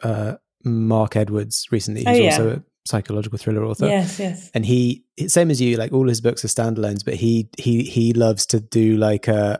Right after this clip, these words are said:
Speaker 1: he'll have, like, a character or, like, um, one of his, the stories that he wrote about is, is being made into a Netflix movie in the
Speaker 2: Oh,
Speaker 1: universe.
Speaker 2: wow.
Speaker 1: And,
Speaker 2: Yeah.
Speaker 1: like, he does all these li-, just really small kind of Easter egg crossover things.
Speaker 2: Oh.
Speaker 1: Do you ever do anything like that?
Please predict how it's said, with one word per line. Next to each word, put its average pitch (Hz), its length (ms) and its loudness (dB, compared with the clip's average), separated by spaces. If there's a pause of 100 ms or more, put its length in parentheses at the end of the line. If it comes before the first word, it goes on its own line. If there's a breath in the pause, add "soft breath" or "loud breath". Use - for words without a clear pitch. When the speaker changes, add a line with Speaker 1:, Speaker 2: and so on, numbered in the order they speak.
Speaker 1:
he'll 117 140 2
have, 113 220 0
like, 110 220 -2
a 113 60 -2
character 113 720 0 (480 loud breath)
or, 117 200 4
like, 110 460 -2
um, 104 580 -4 (160)
one 120 300 0
of 117 100 -2
his, 120 200 0
the 120 140 0
stories 113 380 2
that 110 60 -4
he 110 100 0
wrote 110 240 0
about 107 300 0
is, 107 140 -4 (200)
is 139 180 0
being 113 240 2
made 110 220 2
into 113 220 0
a 110 40 2
Netflix 120 580 -2
movie 127 400 2
in 120 200 2
the 117 80 4
Speaker 2:
Oh, 113 40 2
Speaker 1:
universe. 139 460 2
Speaker 2:
wow. 180 240 -4 (480 loud breath)
Speaker 1:
And, 123 140 0
Speaker 2:
Yeah. 120 80 2
Speaker 1:
like, 95 140 -2
he 123 120 2
does 120 220 0
all 113 80 2
these 113 240 0
li-, 139 220 -4
just 123 240 0
really 135 260 2
small 120 480 0
kind 113 180 0
of 101 80 -2
Easter 110 360 0
egg 107 180 0
crossover 110 460 -2
things. 143 400 -4 (100)
Speaker 2:
Oh. 247 640 -4
Speaker 1:
Do 214 80 -4
you 202 240 -12
ever 127 160 2
do 127 100 4
anything 123 240 2
like 123 120 -2
that? 135 240 0